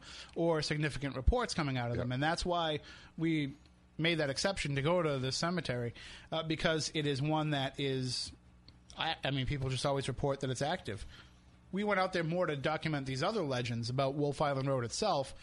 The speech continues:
Speaker 1: but while we were there, we figured we'd explore the cemetery. And we had, uh, a very strange, uh, photograph that I took on one of the graves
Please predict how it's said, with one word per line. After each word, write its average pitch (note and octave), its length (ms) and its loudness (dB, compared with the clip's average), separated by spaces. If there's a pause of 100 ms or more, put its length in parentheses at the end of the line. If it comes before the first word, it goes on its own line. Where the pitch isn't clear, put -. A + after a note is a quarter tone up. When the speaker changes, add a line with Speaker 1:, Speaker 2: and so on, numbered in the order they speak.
(300)
Speaker 1:
but F3 80 0
while D#3 240 4
we D3+ 60 0
were D3 100 2
there, E3 180 2
we C#3+ 120 -2
figured C#3+ 260 -2
we'd C#3 140 0
explore C#3 340 -2
the B2+ 80 -2
cemetery. B2+ 560 -2 (960)
And C#3+ 260 2 (440)
we E3 220 2
had, D3+ 520 2
uh, A#2+ 440 -2 (100)
a D3+ 100 -4
very E3 300 2
strange, D#3 760 0 (420)
uh, A#2+ 420 2 (580)
photograph D3 640 4
that C#3+ 100 2
I C3+ 80 0
took D3 220 0
on C#3+ 160 2
one C#3+ 100 2
of C#3 80 0
the C#3 60 -2
graves C3+ 580 -2